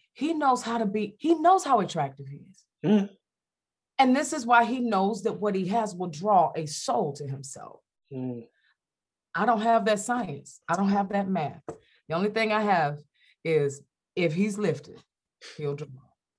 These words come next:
Speaker 1: <laughs> You know, I believe that's a principle that we miss. You know, we do a lot of work and we do a lot of things
Speaker 2: Mm.
Speaker 1: trying to go and be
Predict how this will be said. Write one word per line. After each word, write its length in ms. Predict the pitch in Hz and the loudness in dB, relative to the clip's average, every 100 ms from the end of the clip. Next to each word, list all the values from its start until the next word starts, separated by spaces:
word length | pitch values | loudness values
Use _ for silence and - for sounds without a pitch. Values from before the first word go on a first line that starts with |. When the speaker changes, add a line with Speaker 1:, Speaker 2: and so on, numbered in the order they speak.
| - | -4
Speaker 1:
<laughs> 1040 | 190 - 330 - 311 - 302 - 247 - | -2 2 2 2 0 0 -4 -4 -6 -4
You 160 | 196 202 | 0 4
know, 260 | 185 180 190 - - - | 4 2 -2 -14 -10 -6
I 60 | |
believe 240 | 190 214 233 | 0 0 4
that's 200 | 240 247 | 4 4
a 40 | |
principle 600 | 202 - 285 277 202 196 160 | -4 -4 -4 -4 -4 -4 -4
that 160 | 151 | -4
we 100 | 165 | -4
miss. 540 | 175 220 220 170 - - _ _ _ _ _ _ _ | -2 -2 -2 -6 -14 -20 _ _ _ _ _ _ _
You 100 | 160 | -8
know, 200 | 156 156 | -4 -4
we 120 | 175 | -2
do 120 | 180 | -2
a 40 | 185 | 2
lot 180 | 190 190 | 2 2
of 80 | 180 | 0
work 380 | 220 202 - _ _ _ _ _ _ _ _ | 0 -2 -4 _ _ _ _ _ _ _ _
and 180 | 156 151 | -8 -6
we 60 | 156 | -4
do 220 | 165 180 | -4 0
a 20 | |
lot 180 | 180 175 | 2 2
of 140 | - | 0
things 560 | 190 202 190 156 156 - _ _ | -4 -2 -2 -4 -8 -14 _ _
Speaker 2:
Mm. 60 | 139 | -4
Speaker 1:
trying 320 | 185 175 165 | -2 -2 -4
to 60 | 165 _ 180 | -8 _ -4
go 120 | 180 | -4
and 100 | |
be 100 | 156 | -4